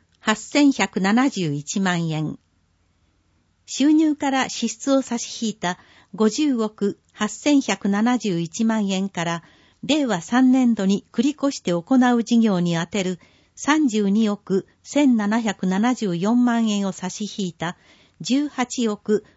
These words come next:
六千三百九十七万円が実質的な黒字となりました。以上、一般会計でした。二、特別会計。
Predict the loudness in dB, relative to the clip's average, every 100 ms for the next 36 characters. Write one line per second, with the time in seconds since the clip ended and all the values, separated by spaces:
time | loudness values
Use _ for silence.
0 | -6 -6 -6 -2 2 2 2 0 0 -2
1 | -8 -4 -2 -2 -2 -4 -2 0 2 2
2 | 2 0 0 -2 -4 -6 -10 _ _ -2
3 | -2 -2 -6 -6 -4 -6 -2 -2 -2 -4
4 | -2 0 0 -2 -2 -2 -4 -6 -6 -8
5 | -10 -12 _ _ _ _ _ _ _ _
6 | _ -6 -2 -2 -2 _ _ -12 -2 0
7 | 0 0 -4 -2 -2 -2 -6 -8 -10 -12
8 | _ _ _ _ _ _ _ _ _ _
9 | _ _ _ _ _ _ _ _ _ _
10 | _ _ _ _ _ _ _ _ _ _
11 | _ -2 0 0 _ _ _ _ _ _
12 | -8 -4 0 0 -2 0 0 0 -2 -2
13 | -4